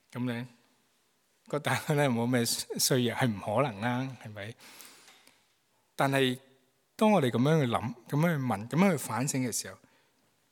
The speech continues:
教會應該點？我哋應該要問，要諗嘅問題就係，教會應該點樣開放？點樣開放俾有需要嘅人？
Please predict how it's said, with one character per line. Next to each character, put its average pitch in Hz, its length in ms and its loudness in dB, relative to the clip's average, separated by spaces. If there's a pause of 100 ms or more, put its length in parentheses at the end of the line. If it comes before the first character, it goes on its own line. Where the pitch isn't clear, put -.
(300)
教 156 180 4
會 151 140 0
應 185 100 2
該 180 80 2
點？ - 320 -6
我 151 100 2
哋 151 60 2
應 180 120 0
該 190 100 2
要 156 80 0
問， 117 420 -4 (180)
要 135 140 -2
諗 120 220 -2
嘅 139 80 -6
問 110 180 -6
題 110 140 -14
就 113 100 -12
係， 104 140 -12 (100)
教 127 160 -6
會 135 80 -6
應 160 80 -6
該 160 120 -4
點 113 180 -8
樣 120 60 -2 (120)
開 123 140 -6
放？ 98 240 -12 (1900)
點 156 100 -2
樣 190 240 -2
開 185 180 -2
放 131 300 -2
俾 113 340 -2 (840)
有 110 200 -8
需 - 260 2
要 127 340 0
嘅 98 200 -16
人？ 107 100 -20